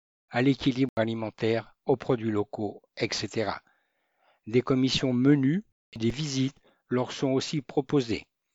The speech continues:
Pour en savoir plus, w w w point charenton point f r. Chiffre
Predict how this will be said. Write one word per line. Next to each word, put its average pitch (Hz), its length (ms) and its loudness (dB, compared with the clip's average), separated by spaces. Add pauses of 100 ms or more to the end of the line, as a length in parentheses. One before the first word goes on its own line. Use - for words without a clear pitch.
(280)
Pour 117 180 0
en 113 60 2
savoir 95 360 -2
plus, - 460 -6 (440)
w 151 200 6
w 143 360 6
w 120 160 6
point 107 360 -4
charenton 139 560 -2
point 143 280 2
f - 140 -2
r. 78 300 -4 (920)
Chiffre - 600 2